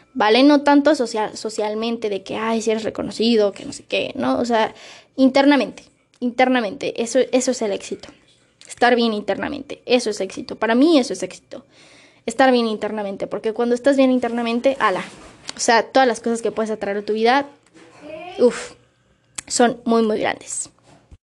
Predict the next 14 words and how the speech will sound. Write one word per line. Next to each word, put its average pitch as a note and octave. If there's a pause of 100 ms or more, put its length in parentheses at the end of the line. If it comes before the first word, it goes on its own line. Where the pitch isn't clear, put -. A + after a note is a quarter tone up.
(240)
Entonces, B3+
bueno, G#3+ (680)
este F#3
podcast D#4
fue A#3+
muy A#3
largo. A3 (300)
Bueno, F#4
no C5+
tan F4+
largo, A#3+
fueron C#4
veinticuatro A#3
minutos, A#3+